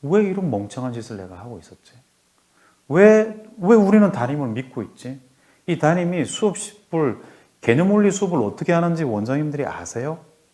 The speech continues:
담임이 유산 문제, 어떤 식으로 아이들의 유산 문제를 다뤄주는지 알고 계세요?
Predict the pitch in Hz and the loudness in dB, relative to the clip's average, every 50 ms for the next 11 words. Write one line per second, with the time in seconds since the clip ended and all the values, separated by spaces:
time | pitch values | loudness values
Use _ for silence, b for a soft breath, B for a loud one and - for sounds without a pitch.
0 | b b b b b b b _ - 160 180 180 175 180 190 170 135 98 B B | b b b b b b b _ 4 4 6 4 2 0 0 -2 -2 -4 B B
1 | B B B _ - 131 131 127 185 185 185 170 156 147 131 139 135 110 95 90 | B B B _ -4 -4 0 2 2 2 4 2 0 2 2 2 2 2 0 -2
2 | - - - _ _ _ _ _ _ _ _ - 104 - - 208 202 185 208 208 | -8 -14 -20 _ _ _ _ _ _ _ _ -12 -12 -2 0 0 0 2 0 0
3 | 196 196 185 165 - - 160 165 165 151 156 156 135 113 110 110 127 139 139 135 | 0 2 0 0 2 2 2 2 2 0 0 -2 -2 -2 -2 -4 -4 -4 -4 -4
4 | 123 123 120 123 120 120 113 107 101 107 120 120 113 117 113 120 113 - 85 87 | -4 -6 -6 -6 -6 -6 -8 -10 -10 -10 -10 -10 -10 -10 -12 -10 -10 -10 -10 -10
5 | 95 101 117 139 127 107 90 92 104 110 120 139 | -10 -12 -14 -12 -12 -12 -12 -12 -16 -16 -16 -18